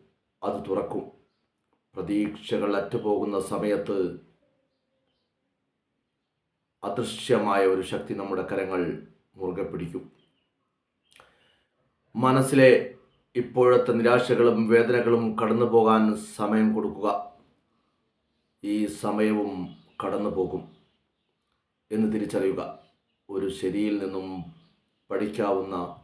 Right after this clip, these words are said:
അറിവിനേക്കാൾ എത്രയോ വലുതാണ് ഒരു തെറ്റിൽ നിന്നും മനസ്സിലാക്കാവുന്ന തിരിച്ചറിവ്.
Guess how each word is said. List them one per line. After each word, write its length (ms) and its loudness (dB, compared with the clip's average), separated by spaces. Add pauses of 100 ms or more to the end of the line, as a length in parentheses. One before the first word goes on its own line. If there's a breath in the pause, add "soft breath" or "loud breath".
(140)
അറിവിനേക്കാൾ 1000 -4 (720)
എത്രയോ 840 2
വലുതാണ് 680 2 (260)
ഒരു 120 -4
തെറ്റിൽ 460 -6
നിന്നും 300 -8
മനസ്സിലാക്കാവുന്ന 1040 -6
തിരിച്ചറിവ്. 520 -6